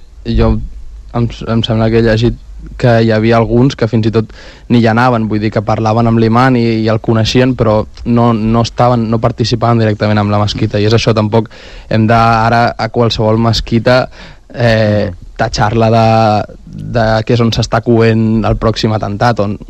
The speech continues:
Speaker 1: no, vull dir, les mesquites en el fons són llocs de culte i no, no té per què passar una cosa així. Ara bé, també hem de, de mirar-nos-ho,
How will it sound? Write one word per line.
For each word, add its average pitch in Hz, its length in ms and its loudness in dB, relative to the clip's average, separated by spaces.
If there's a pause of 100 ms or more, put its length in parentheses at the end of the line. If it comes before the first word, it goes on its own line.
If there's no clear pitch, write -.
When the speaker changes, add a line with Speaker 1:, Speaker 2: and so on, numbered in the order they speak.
(200)
Speaker 1:
no, 123 140 4 (100)
vull 110 100 0
dir, 110 120 0
les 107 100 -2
mesquites 117 480 -2
en 120 80 2
el 117 160 0
fons 120 300 0 (320)
són 107 200 -2
llocs 110 220 -2
de 110 80 2
culte 131 400 2
i 113 80 0
no, 113 140 -2
no 117 180 -2
té 123 100 -2
per 113 200 -2
què 117 100 -2
passar 117 240 -2
una 113 100 0
cosa 110 220 2
així. 120 240 2
Ara 113 240 2
bé, 117 140 4 (420)
també 110 400 0
hem 113 160 2
de, 110 140 0 (320)
de 117 340 -2
mirar-nos-ho, 120 600 2